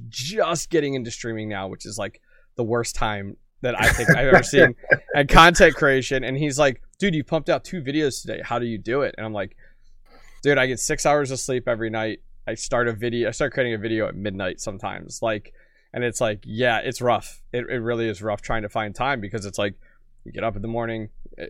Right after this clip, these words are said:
Speaker 1: traditional job from nine to five, whatever. You get home, you eat, spend time with your kids and your wife. They get 'em to bed at nine o'clock, and, oh, all of a sudden it's daddy time from nine to, to one, you know, but then, oh, all over
Speaker 2: Yeah.
Speaker 1: again. So I think time management is critical,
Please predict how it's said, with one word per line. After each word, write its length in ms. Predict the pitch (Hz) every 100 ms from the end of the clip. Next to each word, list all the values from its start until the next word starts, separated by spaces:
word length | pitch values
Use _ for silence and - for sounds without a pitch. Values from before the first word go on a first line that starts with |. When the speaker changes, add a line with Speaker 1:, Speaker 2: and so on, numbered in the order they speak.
| -
Speaker 1:
traditional 440 | - 139 127 139 127
job 380 | 127 123 120
from 400 | 110 127 110 104
nine 220 | 98 104 123
to 80 |
five, 340 | 117 139 131 131
whatever. 360 | 131 127 123 131
You 100 | 113
get 140 | 104
home, 400 | - 143 143 139 - _ -
you 100 | 127
eat, 240 | 139 143 139
spend 220 | 113 104
time 160 | 110
with 100 | 110
your 80 | 107 -
kids 340 | 165 151 127
and 100 | 92
your 120 | -
wife. 360 | 107 139 143 - - - - -
They 80 |
get 160 | 101 120
'em 120 | 110
to 80 | 104
bed 260 | - 143 139
at 120 | - -
nine 280 | 127 123
o'clock, 460 | 127 - 156 151 -
and, 200 | 113 107 -
oh, 60 |
all 180 | 202 165
of 40 |
a 20 | 151
sudden 260 | 180 175
it's 80 | 135
daddy 300 | 147 160 156
time 280 | 123 107 101
from 200 | 113 113
nine 180 | 120 123
to, 100 | 120 - -
to 100 | 127
one, 380 | 117 147 104 92
you 120 | 117
know, 160 | 107 113
but 100 | 110
then, 140 | 117
oh, 180 | 156 - -
all 220 | 101 127
over 220 | 143 143 120
Speaker 2:
Yeah. 60 |
Speaker 1:
again. 320 | 104 104 101
So 220 | 98 117 104
I 100 | 120
think 160 | 139
time 260 | - 127 110
management 380 | 107 104 107 101
is 80 |
critical, 560 | - - 104 - 101 95